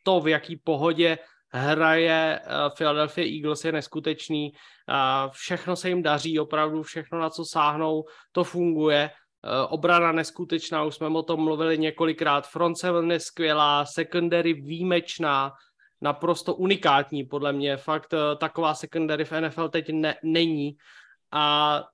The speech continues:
eh, skvělá of-, ofenzivní linea, která rozhodně zdobí. A Jalen Hurts se prostě naučil hrát ten N F L fotbal, hraje ho trochu svým stylem, ale funguje to velmi dobře.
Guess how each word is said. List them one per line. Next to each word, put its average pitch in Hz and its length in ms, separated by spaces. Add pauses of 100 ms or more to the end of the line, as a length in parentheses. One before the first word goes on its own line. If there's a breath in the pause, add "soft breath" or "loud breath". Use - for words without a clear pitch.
(440)
eh, 147 260
skvělá 185 640
of-, 185 220 (160)
ofenzivní 180 560
linea, 151 400 (120)
která 147 360
rozhodně 160 560
zdobí. 139 640
A 147 120 (120)
Jalen 175 300
Hurts - 480
se 180 220
prostě 180 540 (360 loud breath)
naučil 196 540
hrát 180 320
ten 190 200
N 175 120
F 175 140
L 196 120
fotbal, 165 720
hraje 165 280
ho 214 120
trochu 208 340
svým 214 260
stylem, 196 520
ale 190 180
funguje 208 380
to 208 120
velmi 202 280
dobře. 165 360